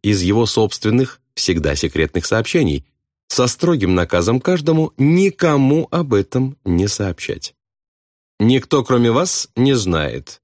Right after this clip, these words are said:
что я из отдела по борьбе с преступностью»,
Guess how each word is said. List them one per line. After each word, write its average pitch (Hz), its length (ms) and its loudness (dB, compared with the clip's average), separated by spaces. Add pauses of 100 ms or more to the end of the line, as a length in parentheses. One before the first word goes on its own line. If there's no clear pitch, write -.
(140)
что - 260 -2
я 90 200 2
из 120 120 0
отдела 95 460 0
по 82 140 -4
борьбе 80 320 0
с - 80 -6
преступностью», 76 920 -4